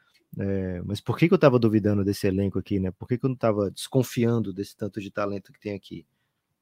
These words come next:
E é, esse é o tipo de, de Nets que eu vejo.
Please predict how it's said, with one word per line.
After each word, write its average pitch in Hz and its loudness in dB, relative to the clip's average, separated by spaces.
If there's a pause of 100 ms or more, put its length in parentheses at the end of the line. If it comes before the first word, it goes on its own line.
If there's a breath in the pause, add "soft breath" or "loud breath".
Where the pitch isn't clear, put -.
(200)
E 90 -4 (500)
é, 110 8
esse 113 10
é - 12
o 117 8
tipo 139 2
de, 127 8
de 113 4
Nets 113 6
que 147 10
eu 151 12
vejo. 101 8